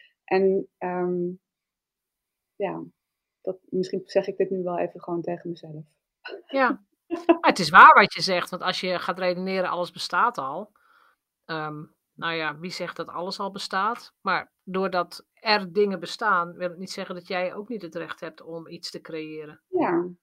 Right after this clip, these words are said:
Speaker 1: en ook er zijn gewoon heel veel manieren om, ehm, tot, eh, ergens te komen, hè. Dus, eh,
Speaker 2: Ja.
Speaker 1: we, we, ja, wij zijn ook wel, eh, de, de, de tien keer geswitcht in strategieën, omdat we de, nou ja,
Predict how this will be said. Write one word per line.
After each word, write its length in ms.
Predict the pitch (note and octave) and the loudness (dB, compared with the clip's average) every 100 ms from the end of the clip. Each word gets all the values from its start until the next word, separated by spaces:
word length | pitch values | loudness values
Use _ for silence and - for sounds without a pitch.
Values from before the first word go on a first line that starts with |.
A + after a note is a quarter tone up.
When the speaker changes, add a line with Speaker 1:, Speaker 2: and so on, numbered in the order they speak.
| _ | _
Speaker 1:
en 220 | - B3 B3 | -6 -2 2
ook 180 | B3+ | 2
er 80 | B3+ | 2
zijn 240 | B3 B3+ B3+ | 0 -2 -2
gewoon 260 | B3+ A#3 | -2 -2
heel 200 | A#3+ B3 | 0 0
veel 200 | B3+ A#3 | 2 -2
manieren 720 | G#3+ G#3 A#3 C#4+ A#3 F#3+ F#3+ | -2 -4 2 2 4 2 0
om, 260 | G3 G3+ G3+ | -2 -6 -6
ehm, 360 | G3 F#3+ F#3 F#3 F#3 - | -4 -4 -4 -6 -8 -6
tot, 240 | F#3+ F#3 | -6 -2
eh, 80 | G3+ F#3+ | 0 0
ergens 480 | F#3 - G3+ - - | 0 -4 -6 -10 -18
te 80 | - | -6
komen, 400 | C#4 D4 G3+ E3+ | 0 2 2 0
hè. 140 | A#3+ | 0
Dus, 240 | G3 G3 G3+ | -2 -2 -4
eh, 100 | F#3 | -2
Speaker 2:
Ja. 240 | F#3 F#3 _ _ _ _ _ _ _ | -2 -4 _ _ _ _ _ _ _
Speaker 1:
we, 280 | G3 G3+ F#3+ | -6 -4 -2
we, 60 | G3+ | 0
ja, 200 | G#3+ F#3 | 0 0
wij 120 | G3 | -2
zijn 200 | G3 G3 | -2 -4
ook 100 | A3 | -2
wel, 340 | A#3+ A#3+ A3+ | 0 2 0
eh, 160 | A3+ - | -2 -2
de, 180 | A#3 G#3+ | -4 -4
de, 120 | A3 | -4
de 100 | A3 | -6
tien 200 | - A#3 | -6 -4
keer 180 | G#3+ G#3+ | -2 -4
geswitcht 500 | - - G#3+ G#3 - | -6 -2 2 2 0
in 80 | F#3 | -10
strategieën, 800 | - F#3+ G3 - G3+ F#3+ F#3+ F#3+ | -6 -6 -6 -6 -4 0 0 0
omdat 280 | F#3+ F#3 - | -2 -4 0
we 180 | F#3+ | 0
de, 400 | F#3 F#3+ F#3+ F#3+ G3 | 2 0 0 -4 -8
nou 140 | G3 | -8
ja, 200 | F#3 F3 | -10 -12